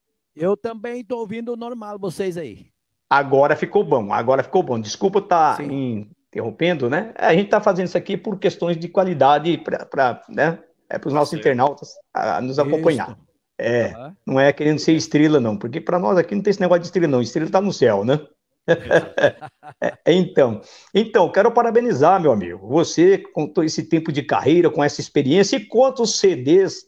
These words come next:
Speaker 2: e D V Ds você pode falar pra nós, é, nesse tempo de carreira?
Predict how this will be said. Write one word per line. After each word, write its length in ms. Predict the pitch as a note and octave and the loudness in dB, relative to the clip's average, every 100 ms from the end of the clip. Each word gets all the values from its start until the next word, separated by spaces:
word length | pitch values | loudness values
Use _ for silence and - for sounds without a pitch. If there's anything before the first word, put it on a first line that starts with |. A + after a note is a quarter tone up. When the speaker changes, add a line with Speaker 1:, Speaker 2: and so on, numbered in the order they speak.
| _ | _
Speaker 2:
e 100 | G3+ | -6
D 200 | E3+ F3+ | 2 2
V 160 | F3+ D#3 | 4 0
Ds 400 | B2 D#3+ F3 - | 2 2 2 -2
você 220 | - - | -6 -6
pode 280 | - F#3 D3+ | -4 -4 0
falar 260 | C#3 D3+ E3 | 2 4 2
pra 180 | C3+ | -2
nós, 340 | B2 E3+ D#3+ - _ _ _ | 0 2 0 -6 _ _ _
é, 240 | C#3+ C#3+ C3+ | 2 4 4
nesse 320 | C#3+ D3 C3+ | 0 -2 -4
tempo 240 | D#3+ D#3+ | -2 -2
de 100 | C#3 | -4
carreira? 640 | B2+ G#2 D3 F#3 D3+ G2+ | -2 0 4 4 2 -2